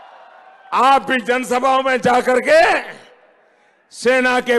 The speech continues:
पराक्रम की जो बात मैं करता हूं, उसको चुनौती देकर के अपनी बात बताइए।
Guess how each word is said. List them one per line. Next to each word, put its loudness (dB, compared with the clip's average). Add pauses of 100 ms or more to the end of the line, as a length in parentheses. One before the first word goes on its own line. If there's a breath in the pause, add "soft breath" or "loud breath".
पराक्रम -2
की -8
जो 0
बात -4
मैं -6
करता -8
हूं, 0 (360 loud breath)
उसको -2
चुनौती 0
देकर 0
के -2
अपनी -4
बात 0
बताइए। 0